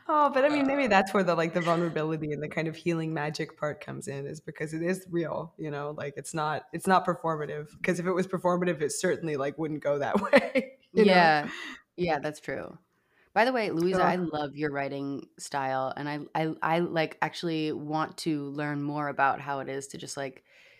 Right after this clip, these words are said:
Speaker 3: say your fe-, like, I, I have this tendency to be like, "Now I'm gonna take you on a whole journey of, like, a, a m-, like, a movie of, about whoever's in the song," and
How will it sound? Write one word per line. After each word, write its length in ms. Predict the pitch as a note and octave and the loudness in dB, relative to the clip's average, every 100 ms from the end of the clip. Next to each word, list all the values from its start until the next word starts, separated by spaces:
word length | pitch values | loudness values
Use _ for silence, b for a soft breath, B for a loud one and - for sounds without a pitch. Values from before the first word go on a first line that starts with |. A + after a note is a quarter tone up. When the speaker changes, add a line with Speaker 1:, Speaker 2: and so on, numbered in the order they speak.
| b - | b -10
Speaker 3:
say 220 | - F3+ | -2 0
your 100 | E3+ | -2
fe-, 160 | - - | -6 -8
like, 160 | E3+ E3+ | -2 2
I, 140 | F3 F3 | 2 2
I 80 | E3+ | 0
have 180 | F3 E3+ | 0 -2
this 280 | D#3+ - - - - | -6 -8 -18 -20 -12
tendency 520 | - D#3+ D#3 D3+ D#3 | -4 -2 -2 -4 -6
to 60 | C#3+ | -6
be 160 | C3+ C#3+ | -6 -6
like, 200 | C#3+ D#3+ | -4 -2
"Now 220 | D#3+ D#3 | -2 0
I'm 80 | D#3 | -2
gonna 120 | D3+ | -4
take 220 | D#3+ D3+ | -6 -6
you 100 | D3+ | -6
on 80 | C#3+ | -6
a 40 | C#3+ | -6
whole 360 | D3 C#3+ C#3+ - | -6 -8 -10 -14
journey 460 | C#3 D3 C#3+ D3 C#3 | -8 -6 -4 -6 -8
of, 100 | - | -8
like, 220 | C#3 C3+ - | -10 -10 -10
a, 80 | C#3 - | -12 -8
a 40 | |
m-, 220 | C#3+ C#3+ - - | -8 -8 -10 -14
like, 180 | C#3 | -10
a 60 | C#3+ | -8
movie 500 | C#3+ D3 C#3 C#3 C3+ | -6 -4 -6 -6 -6
of, 180 | C3+ - - | -8 -10 -18
about 300 | C#3 C3+ C3+ - - _ _ | -8 -6 -6 -8 -20 _ _
whoever's 580 | - D#3 C#3+ C3+ C3+ C#3 | -10 -4 -4 -4 -6 -6
in 100 | C3+ | -8
the 60 | |
song," 460 | C3+ D3 C3+ C3 C3+ | -8 -6 -4 -4 -4
and 160 | G#2+ | -8